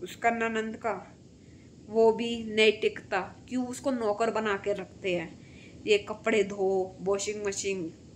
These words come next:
कप-, म-, सफाई कर, washing machine में कपड़े धो,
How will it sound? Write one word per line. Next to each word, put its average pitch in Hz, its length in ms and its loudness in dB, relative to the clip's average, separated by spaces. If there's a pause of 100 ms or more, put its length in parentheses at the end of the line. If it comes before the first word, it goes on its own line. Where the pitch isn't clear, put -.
(300)
कप-, - 340 2
म-, 190 200 -2 (300)
सफाई 214 520 4 (120)
कर, 208 260 6
washing 202 400 0
machine 208 360 -4
में 208 240 -2
कपड़े 208 380 4
धो, 196 460 4